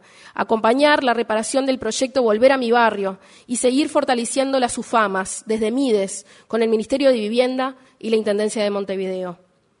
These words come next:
Presentar el material pedagógico Lelé, un canto a la, a la ancestralidad,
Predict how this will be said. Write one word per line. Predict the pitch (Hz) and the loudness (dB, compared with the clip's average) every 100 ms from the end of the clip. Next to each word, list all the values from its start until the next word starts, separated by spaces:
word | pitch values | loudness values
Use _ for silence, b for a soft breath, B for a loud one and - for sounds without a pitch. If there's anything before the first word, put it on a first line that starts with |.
| b b b b b b | b b b b b b
Presentar | 262 262 269 294 | 2 2 4 4
el | 349 | 4
material | 311 285 285 302 294 - | 4 2 2 0 0 -4
pedagógico | - 254 240 285 277 247 - 226 220 | 2 4 6 6 4 0 0 2 4
Lelé, | 226 233 254 247 - - | 2 4 4 4 -6 -4
un | 240 | -2
canto | 233 247 254 | 2 2 2
a | 240 | 0
la, | 214 220 214 | 0 -4 -8
a | - 214 | -4 -2
la | 208 | -2
ancestralidad, | 208 220 - 220 208 233 214 208 | -2 -6 -2 -2 2 2 0 -2